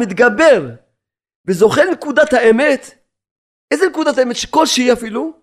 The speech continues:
זה יקר אצל השם ברך מאוד. יותר מהכל. כי מה החוכמה? שאדם בעולם המלאכים, שכולו אמת, שם ישיג את, את, את, את, את, את נקודת האמת, <laughs> פשיטא ששם כולו אמת.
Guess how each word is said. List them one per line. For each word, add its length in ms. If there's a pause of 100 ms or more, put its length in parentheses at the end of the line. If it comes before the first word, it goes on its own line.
(420)
זה 100
יקר 440
אצל 200
השם 280
ברך 400
מאוד. 420 (500)
יותר 280
מהכל. 420 (600)
כי 80
מה 120
החוכמה? 480 (360)
שאדם 380
בעולם 360
המלאכים, 760 (160)
שכולו 520
אמת, 320 (240)
שם 300
ישיג 300
את, 400
את, 0
את, 180
את, 200
את, 460 (320)
את 60
נקודת 360
האמת, 340 (280)
<laughs> 300
פשיטא 320
ששם 340
כולו 320
אמת. 280